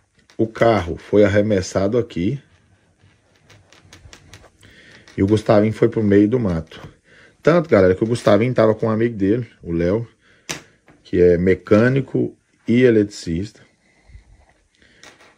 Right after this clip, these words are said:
O Gustavinho foi pro mato, então. Parou com o caminhão e ainda perguntou o Léo, "Léo, machucou alguma coisa?"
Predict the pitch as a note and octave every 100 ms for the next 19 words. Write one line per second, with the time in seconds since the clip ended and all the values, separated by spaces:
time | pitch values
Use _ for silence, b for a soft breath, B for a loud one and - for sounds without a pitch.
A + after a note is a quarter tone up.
0 | _ - - F#2+ G#2 - G#2+ C3+ B2 F2+
1 | G2+ - F#2 E2 F#2+ A#2 - - - -
2 | - - - B B B B B - A#2
3 | A#2+ C#3 D3 - C3 B2 A#2+ C3+ C#3+ C3+
4 | C#3 C3 B2+ D3 D3 A#2 G2 F#2 G2+ B2+
5 | A#2 G#2+ C#3+ D#3 - B2+ - D#3+ D3 G2
6 | G#2 D3 A2+ - B2+ C#3+ F2+ F2